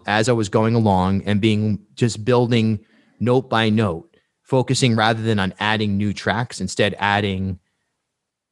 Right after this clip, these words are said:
to an existing track. Like, "Oh, that lyric sucks. I could do that. That, that doesn't make any sense. That's, that's, that needs to be improved. Okay, well, what should it be? Let me think about that today." And then tomorrow at ten fifteen,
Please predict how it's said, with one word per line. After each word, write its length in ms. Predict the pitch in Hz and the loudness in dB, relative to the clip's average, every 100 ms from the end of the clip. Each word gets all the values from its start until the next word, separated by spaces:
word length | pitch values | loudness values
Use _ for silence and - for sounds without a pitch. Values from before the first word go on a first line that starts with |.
| _ - | _ -12
to 300 | - 165 143 | 0 2 4
an 160 | 104 | 2
existing 480 | 101 90 117 - 92 | -2 0 -2 -2 -4
track. 340 | - 95 - - | -2 -2 -2 -4
Like, 220 | 104 104 - | -4 -2 -2
"Oh, 140 | 143 | 0
that 220 | 127 127 | 2 0
lyric 280 | 131 120 - | 2 2 2
sucks. 460 | - 104 - - - | -2 -4 -4 -8 -2
I 80 | 113 | 0
could 160 | 127 | 0
do 140 | 120 110 | 2 2
that. 300 | 98 92 - | 2 2 2
That, 180 | 117 131 | 0 2
that 140 | 123 | 2
doesn't 200 | 131 117 | 2 2
make 160 | 107 101 | 2 2
any 120 | 98 | -2
sense. 200 | - 87 | -4 -2
That's, 220 | 101 - | -2 -4
that's, 320 | - 104 - | -2 -2 -2
that 200 | - 113 113 | -2 0 0
needs 180 | 110 | -2
to 60 | 104 | -2
be 80 | 101 | -2
improved. 360 | 90 117 87 107 | 0 0 0 0
Okay, 180 | - | -2
well, 180 | 90 92 | -4 -4
what 220 | 98 107 | 0 0
should 180 | 98 101 | 2 0
it 80 | 90 | 2
be? 380 | 151 123 98 - - _ _ - | 2 2 0 -6 -18 _ _ -8
Let 60 | 107 | -6
me 80 | |
think 260 | 104 135 131 | -4 0 0
about 280 | 107 107 101 | 2 0 2
that 240 | 101 98 | 0 0
today." 380 | - 107 101 101 | -2 0 2 2
And 100 | 95 | -2
then 80 | 98 | -4
tomorrow 540 | - 113 113 110 104 | -2 2 4 4 4
at 160 | 85 - | 0 -4
ten 240 | - 113 | -2 -2
fifteen, 680 | 104 101 - 127 110 101 104 | -2 -8 -2 0 2 2 -2